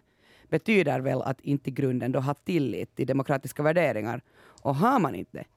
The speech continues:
så spelar yttrandefriheten heller ingen roll. Att liksom Paludans hotande och hatande är ju inte fysiskt, utan det är ideologiskt.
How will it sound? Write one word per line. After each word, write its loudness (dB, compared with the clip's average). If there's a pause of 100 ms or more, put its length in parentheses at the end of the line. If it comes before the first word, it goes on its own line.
(100)
så -12
spelar -8
yttrandefriheten -6
heller -2
ingen 2
roll. 0 (640)
Att 0
liksom 0
Paludans 2
hotande 2
och 2
hatande 0
är 4
ju 6
inte 0
fysiskt, 0
utan 2
det 4
är 2
ideologiskt. 2